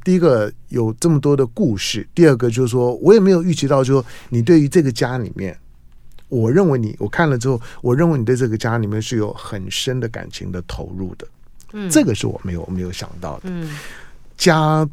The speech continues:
Speaker 1: 这样的一个家，好，我回头问一个很根本的问题：家对你的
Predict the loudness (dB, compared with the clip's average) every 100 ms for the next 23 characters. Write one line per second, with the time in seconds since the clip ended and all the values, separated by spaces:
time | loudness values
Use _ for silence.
0 | -8 0 4 4 4 2 -2 0 0 0
1 | -2 -4 -8 -14 -20 -16 -6 -4 -2 -2
2 | 2 2 4 2 0 -2 -4 -2 -4 -6
3 | -8 -8 -10 -16 -18 -18 -6 -4 -2 -2
4 | -2 -4 -8 -10 -10